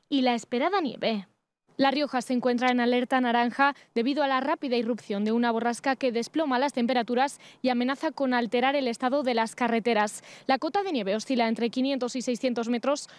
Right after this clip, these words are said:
con lo que podríamos ver las calles de Logroño y Calahorra teñidas. Cadenas y mucha precaución.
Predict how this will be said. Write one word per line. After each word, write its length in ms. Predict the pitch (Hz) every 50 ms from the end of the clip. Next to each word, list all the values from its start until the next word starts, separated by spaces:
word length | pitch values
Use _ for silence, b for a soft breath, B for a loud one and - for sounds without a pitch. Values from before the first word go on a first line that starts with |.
| B B _
con 200 | - 233 226 220
lo 80 | 220
que 120 | 214 233 214
podríamos 500 | - 220 214 269 349 381 311 262 233 220
ver 140 | 294 285 240
las 200 | 220 208 214 -
calles 320 | - 285 269 240 214 196
de 80 | 220 220
Logroño 400 | 214 202 254 302 285 247 233 214
y 40 |
Calahorra 460 | 185 214 202 202 196 226 285 311 311 294
teñidas. 680 | - 294 247 208 - 165 165 220 214 214 - - - - - _ _ -
Cadenas 580 | - 247 247 262 330 359 392 403 381 - - -
y 100 | 262 254
mucha 280 | 269 359 381 - 392
precaución. 640 | 370 359 359 359 359 311 - - 202 185 202 202 208